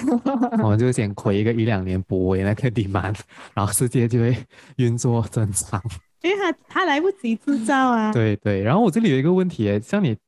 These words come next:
Speaker 2: 这样听你讲，你们需要找 supplier 那些啊，这样感觉你们也是有一点像 supply chain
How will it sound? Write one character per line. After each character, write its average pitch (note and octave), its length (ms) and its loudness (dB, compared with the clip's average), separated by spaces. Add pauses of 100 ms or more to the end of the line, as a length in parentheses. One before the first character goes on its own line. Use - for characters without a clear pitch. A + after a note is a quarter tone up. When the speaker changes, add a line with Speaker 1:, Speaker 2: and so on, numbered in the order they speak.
Speaker 2:
这 G3 120 0
样 G3 180 0 (180)
听 C#3+ 160 -2
你 A2 140 0
讲， F#2 220 -2
你 F#2+ 40 0
们 F#2 160 2
需 A#2+ 120 -2
要 C3 120 2
找 G2 160 -4
supplier F#2+ 460 -2
那 A2+ 100 0
些 A2 200 -2
啊， G2 100 0
这 D#3+ 100 -2
样 F3+ 160 2
感 G2 200 -2
觉 G2+ 360 0 (720)
你 - 60 -2
们 A2+ 100 2
也 A#2+ 80 2
是 E3 140 0
有 C3+ 140 2
一 B2+ 80 0
点 G2 180 0
像 C#3 260 0
supply G#2+ 480 -2
chain G#2+ 380 -2